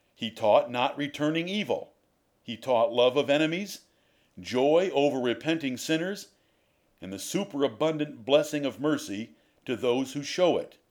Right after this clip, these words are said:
But the rule had been given in the proverb that is before you. Will you take advantage of God's gift and learn this precious wisdom from the God of heaven through the pen of Solomon?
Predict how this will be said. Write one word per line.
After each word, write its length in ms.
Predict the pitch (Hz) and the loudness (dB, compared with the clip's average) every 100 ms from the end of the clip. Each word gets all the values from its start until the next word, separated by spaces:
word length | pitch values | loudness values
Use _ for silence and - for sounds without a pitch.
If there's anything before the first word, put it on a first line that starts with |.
| _ _ _ _ _ _ _ _ _ _ - | _ _ _ _ _ _ _ _ _ _ -6
But 180 | 123 | -2
the 100 | 127 | -2
rule 440 | 120 156 208 123 131 | 0 0 4 4 2
had 180 | 131 117 | -2 -4
been 180 | 107 | -4
given 340 | 104 143 160 165 | -2 -2 -2 -4
in 140 | 131 | -4
the 80 | 113 | -6
proverb 640 | - 180 165 123 107 110 | -4 2 4 4 2 -4
that 140 | 110 110 | -4 -6
is 140 | 120 | -6
before 380 | 120 123 151 139 | -8 -2 0 0
you. 300 | 110 90 76 _ _ _ _ _ _ _ _ _ _ _ _ - | -2 -8 -12 _ _ _ _ _ _ _ _ _ _ _ _ -4
Will 180 | 104 101 | -2 -2
you 160 | 127 | -4
take 280 | 147 160 160 | -2 -2 0
advantage 520 | 170 156 170 131 113 | -4 -2 -2 -2 -2
of 140 | 113 90 | -6 2
God's 380 | 113 139 147 | 4 4 2
gift 460 | 131 160 95 85 - _ _ _ _ | -2 0 0 -2 -12 _ _ _ _
and 180 | 123 117 | -6 -4
learn 360 | 117 143 175 160 | 0 0 0 -2
this 220 | 131 113 | -2 -4
precious 540 | - 151 165 175 175 | -4 2 2 0 -6
wisdom 540 | 160 170 151 98 92 104 _ _ _ _ | 0 0 0 -4 -8 -10 _ _ _ _
from 200 | - 120 | -8 -6
the 80 | 113 | -4
God 300 | 104 123 143 | 2 6 8
of 140 | 156 160 | 6 4
heaven 380 | 160 - 90 | 0 0 -4
through 280 | 101 - 147 | -12 -2 -2
the 120 | 120 | -2
pen 280 | 120 135 139 | -4 -4 -2
of 100 | 139 | -4
Solomon? 560 | - 131 131 135 151 | -2 0 2 0 -4